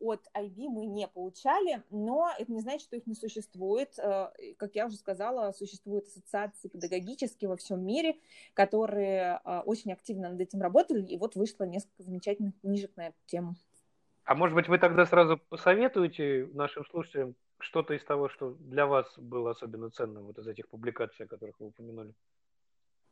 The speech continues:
Speaker 1: Да, они были на английском языке все пока что.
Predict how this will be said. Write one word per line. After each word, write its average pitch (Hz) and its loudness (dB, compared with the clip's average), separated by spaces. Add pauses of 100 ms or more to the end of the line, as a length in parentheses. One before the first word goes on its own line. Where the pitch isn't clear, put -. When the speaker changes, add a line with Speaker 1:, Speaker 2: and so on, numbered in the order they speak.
(680)
Speaker 1:
Да, 202 8
они 254 10
были 233 8
на 220 4
английском 226 -2
языке 226 2 (420)
все 175 -2 (120)
пока 190 0
что. 185 -16